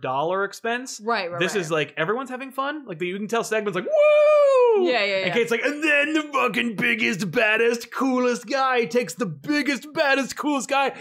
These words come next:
Speaker 1: and then rips him in half. What?" Like, and then, and then he'll be ripped in half by the power of a father's love for his son. Like, gotcha!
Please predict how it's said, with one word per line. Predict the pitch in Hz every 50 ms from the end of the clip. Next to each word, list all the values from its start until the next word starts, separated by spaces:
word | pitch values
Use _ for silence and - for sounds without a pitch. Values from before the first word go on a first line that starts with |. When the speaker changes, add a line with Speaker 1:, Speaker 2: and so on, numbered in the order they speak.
| - -
Speaker 1:
and | - 302 302
then | 330 330 320 320 320
rips | 330 330 320 302 226
him | 339 320 330
in | 311
half. | 262 285 302 302 277 - - - -
What?" | 269 320 339 349 330 330 330 330 339 330 330 330 320 330 320 320 320
Like, | 240 226 185 - - - _ _ _ _ _ _ -
and | - 262 294
then, | 311 311 294 - - -
and | - 202 214
then | 247 240
he'll | 233 233 226
be | 175 247 240
ripped | 220 240 233 226
in | 214
half | 214 202 196 -
by | 175 151
the | 131 123
power | - - - - 165 165 165 165 170 175 180 170
of | 147 139
a | 120
father's | - _ - 127 131 143 143 139 131 110
love | 104 107 110 123 123 -
for | 131 135 131
his | 135 131 - -
son. | - 113 98 90 87 90 101 - - - - 170
Like, | - 127 127 123 - -
gotcha! | 302 262 190 202 - - - 208 175 147 131 120 113